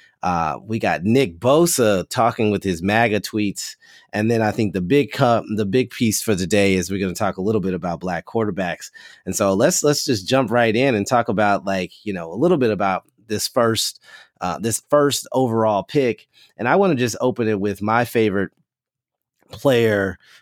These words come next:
uh, who I never got a chance to see, but as a historian I love, is Buck Buchanan, drafted first overall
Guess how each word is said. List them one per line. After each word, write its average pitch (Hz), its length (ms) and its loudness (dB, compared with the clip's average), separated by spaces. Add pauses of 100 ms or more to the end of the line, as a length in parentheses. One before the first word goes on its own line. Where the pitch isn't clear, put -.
(100)
uh, 101 300 -4
who 123 160 0
I 104 120 4
never 127 340 2
got 113 180 2
a 104 60 0
chance 107 380 -2
to 92 100 -6
see, 127 420 2
but 98 160 -2
as 95 140 -2
a 98 60 -4
historian 117 680 0
I 95 140 0
love, 110 500 2
is 87 180 -10
Buck 123 400 0
Buchanan, 104 800 0 (420)
drafted 113 480 -2
first 139 440 2
overall 101 760 2